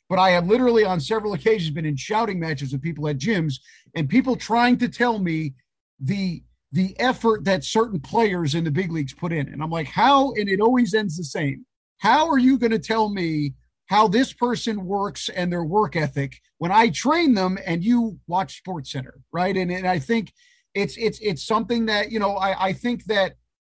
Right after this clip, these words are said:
again, we, we talk about the, the goal, right? Purpose, right? And, and Jordan Peterson is always behind me, but just to bring up with him, he, he always talks about having a purpose. Why do we need a purpose? It gives you life, but also when we have conflicts and the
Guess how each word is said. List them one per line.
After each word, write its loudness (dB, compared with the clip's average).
again, 4
we, -4
we -6
talk -4
about 0
the, -8
the -6
goal, 4
right? -4
Purpose, -6
right? -2
And, -2
and -2
Jordan -2
Peterson -4
is -2
always 0
behind 4
me, -2
but -2
just 0
to -6
bring 2
up -2
with -4
him, 2
he, 0
he -6
always -2
talks -2
about -4
having 0
a -4
purpose. -4
Why 4
do 4
we 4
need -2
a -6
purpose? -4
It -4
gives -2
you -2
life, 2
but -4
also 0
when 2
we 0
have 0
conflicts -2
and -6
the -2